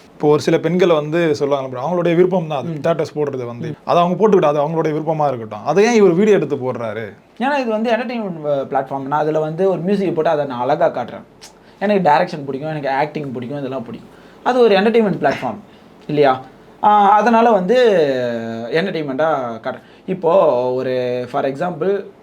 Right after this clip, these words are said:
Speaker 2: ஆ, ட்ரெஸ்ஸு அழகா தான்ப்பா இருக்கு ட்ரெஸ்ஸு. அதை வந்து ட்ரெஸ்ஸு போட்டுனாடி வந்து ஒரு ஃபோட்டோ கொடுத்துடலாம்ல. எதுக்கு வந்து போடுறது,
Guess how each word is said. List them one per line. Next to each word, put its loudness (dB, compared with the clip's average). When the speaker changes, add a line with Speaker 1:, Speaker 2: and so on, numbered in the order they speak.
Speaker 2:
ஆ, 0
ட்ரெஸ்ஸு 2
அழகா 0
தான்ப்பா 0
இருக்கு -6
ட்ரெஸ்ஸு. -10
அதை 2
வந்து 2
ட்ரெஸ்ஸு 4
போட்டுனாடி 2
வந்து 4
ஒரு 2
ஃபோட்டோ 2
கொடுத்துடலாம்ல. 0
எதுக்கு 2
வந்து 0
போடுறது, 0